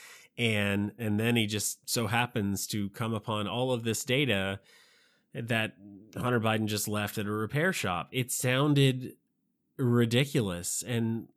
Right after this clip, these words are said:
it hasn't turned out to be as ridiculous as it first seemed. But if you really think about it, all the, all the pieces, and it, it looked like they were just repeating twenty sixteen over again.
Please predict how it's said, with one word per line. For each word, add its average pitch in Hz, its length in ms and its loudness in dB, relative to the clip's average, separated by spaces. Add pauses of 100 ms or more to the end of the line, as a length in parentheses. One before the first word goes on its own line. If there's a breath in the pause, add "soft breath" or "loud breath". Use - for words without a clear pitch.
(140)
it 135 100 -2
hasn't 175 380 0
turned 151 240 -2
out 135 180 -4
to 131 100 -6
be 127 220 -2
as 120 160 -2
ridiculous 120 800 -2
as 104 260 -6
it 110 160 -6
first 113 340 -4
seemed. 95 480 -4 (520 soft breath)
But 156 180 0
if 151 220 -4
you 156 100 2
really 185 280 6
think 220 280 4
about 98 360 2
it, 90 60 -2
all 135 240 0
the, 143 100 2
all 139 180 0
the 147 100 0
pieces, 117 640 0
and 107 140 2
it, - 180 -2
it 120 160 -4
looked 139 300 0
like 123 220 0
they 117 100 4
were 107 140 0
just 110 260 -2 (240)
repeating 120 640 0
twenty 117 300 0
sixteen 110 480 -2
over 113 340 2
again. 98 560 0